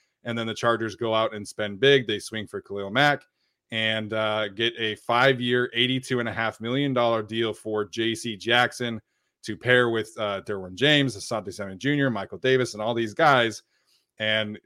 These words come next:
I, I've been skeptical of it. I did not think it was gonna happen, but I cannot wait to see this group come together. And I c-, have never been <laughs> happier to be wrong in my entire life. Maybe other than when Justin Herbert, uh, was drafted. But, uh, yeah, very, very excited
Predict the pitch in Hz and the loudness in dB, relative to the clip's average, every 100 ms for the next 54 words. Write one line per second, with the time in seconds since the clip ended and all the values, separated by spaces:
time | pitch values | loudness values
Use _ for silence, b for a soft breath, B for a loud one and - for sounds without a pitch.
0 | _ - 110 113 110 110 104 - 143 139 | _ -6 -6 -2 -2 -2 -6 4 4 6
1 | 143 139 139 131 107 98 120 120 113 110 | 6 8 8 4 2 -2 -4 -2 -4 -4
2 | 113 113 127 127 110 107 117 139 139 135 | -2 0 2 0 -2 0 4 4 4 0
3 | 120 117 120 107 117 120 110 - 123 120 | 0 0 0 -2 0 0 -2 -8 -2 -2
4 | 113 113 107 - 95 - 107 98 98 110 | -2 -4 -4 -8 -8 -8 -10 -8 -2 4
5 | 127 135 127 - _ _ _ 113 110 110 | 6 6 4 -2 _ _ _ -2 0 0
6 | 104 107 - 107 107 110 123 143 151 139 | -2 -4 -6 -4 -4 0 6 8 8 6
7 | 127 - 143 135 135 120 - 113 110 117 | 4 4 4 6 4 2 0 -6 -2 2
8 | 117 117 113 107 107 107 104 123 120 113 | 4 2 -2 -4 -2 -2 2 4 4 2
9 | 110 110 107 _ _ - 214 170 135 127 | 0 0 -2 _ _ -4 4 6 8 6
10 | 120 117 110 120 110 107 110 110 107 101 | 4 0 -2 -4 -4 -4 -4 -2 -2 -2
11 | 101 101 101 87 110 101 107 92 107 104 | -4 -4 -8 -8 -4 -4 -4 -6 -4 -4
12 | - _ _ _ 107 104 104 101 104 95 | -6 _ _ _ -4 -2 -2 -4 -6 -8
13 | - - 147 151 135 131 127 117 - 117 | -6 4 6 8 6 6 4 2 0 2
14 | 110 110 | 2 -2